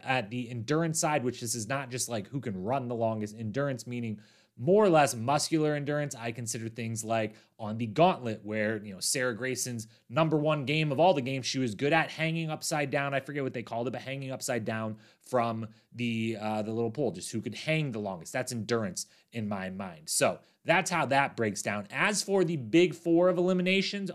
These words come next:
what I consider the big four, and I would say this is consensus. Well, obviously, it's objectively true because I'm the historian. They're my history books. They're my record books. I'm the one that gets to make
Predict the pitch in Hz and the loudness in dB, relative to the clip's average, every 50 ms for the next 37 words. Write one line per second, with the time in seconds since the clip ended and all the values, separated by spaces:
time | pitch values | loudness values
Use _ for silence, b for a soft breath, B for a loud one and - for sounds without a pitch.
0 | - - 127 131 120 - - 117 127 147 151 160 170 165 165 - 165 160 - 156 | -6 -2 -2 -2 -2 -2 -6 -4 -2 0 2 2 2 0 0 -2 -4 -2 -2 -2
1 | 156 160 143 131 123 156 131 - - 151 147 147 151 151 147 123 123 123 123 139 | -2 -2 -2 0 0 -2 -2 -2 -2 0 2 2 2 2 0 -2 -6 -6 -4 -2
2 | 143 147 135 - - 151 143 143 139 135 135 B B B B B B B - 113 | -2 -2 -2 -2 2 4 6 6 6 4 2 B B B B B B B -2 2
3 | 147 156 156 - 127 143 147 143 - - 135 127 - - 139 135 - 131 127 - | 2 4 4 4 2 2 0 0 0 -2 -4 -2 0 0 0 0 -2 -4 -4 0
4 | - 170 110 104 - b b b b b b _ _ _ - - 147 147 127 113 | 4 4 4 4 2 b b b b b b _ _ _ 0 2 2 2 4 2
5 | - 123 113 107 110 107 92 95 143 123 - 110 101 104 95 - - 127 110 92 | 2 4 2 2 0 0 2 2 2 2 2 -2 -4 -4 -4 -4 -2 -2 -2 -2
6 | 82 - 107 90 101 101 101 98 90 101 98 - - 95 90 95 110 120 110 92 | -4 -6 -6 -4 -4 -4 -4 -4 -4 -4 -6 -6 -4 -4 -4 -4 -4 -4 -4 -4
7 | 98 90 87 90 95 98 - - 107 101 104 143 165 160 - 233 196 196 190 196 | -4 -6 -8 -8 -10 -10 -8 -6 -4 -2 0 0 -2 -2 -2 -6 -4 -2 2 4
8 | - 214 214 214 185 175 202 190 - 190 180 175 180 170 175 170 165 160 135 156 | 4 4 4 4 2 2 2 0 0 -2 0 0 2 2 2 2 2 0 -2 -2
9 | 160 - - 151 147 190 220 233 - | -6 -4 -6 -2 2 2 2 2 0